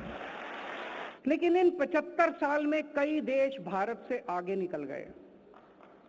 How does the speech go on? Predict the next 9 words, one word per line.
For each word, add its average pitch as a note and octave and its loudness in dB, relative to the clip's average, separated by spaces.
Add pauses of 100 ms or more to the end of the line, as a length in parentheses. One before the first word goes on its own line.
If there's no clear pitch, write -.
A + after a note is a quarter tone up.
(3000)
सिंगापुर, D#4+ 8 (1500)
सिंगापुर E4+ 6
हमारे D4 6
से F4 4 (1160)
पन्द्रह F4 8
साल F4 6
बाद D#4+ 4
आजाद D4 4
हुआ, G3 -2